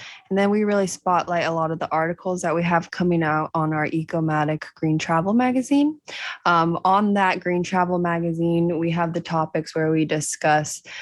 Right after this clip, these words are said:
climate change, environmental and social justice, sustainable living, conscious travel, and we also have green guides. Um, so we usually will just promote some of those in there. And then, um, re-,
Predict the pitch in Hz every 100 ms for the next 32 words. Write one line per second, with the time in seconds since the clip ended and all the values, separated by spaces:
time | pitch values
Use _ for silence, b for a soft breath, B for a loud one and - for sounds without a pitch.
0 | B - 233 226 226 220 - 208 196 196
1 | 185 175 160 160 160 160 156 156 156 151
2 | 151 - 151 147 147 147 165 175 170 -
3 | 175 170 170 - B B B - 175 190
4 | 185 175 170 160 156 156 156 156 - 160
5 | 151 156 - 151 147 147 147 151 147 147
6 | 156 143 143 151 151 160 190 214 240 226
7 | - B B B - 156 156 147 165 165
8 | 165 165 160 151 151 - - 156 147 -
9 | 165 160 156 156 190 214 190 185 180 -
10 | 170 165 165 160 156 156 - 156 151 139
11 | 135 160 160 - - - 156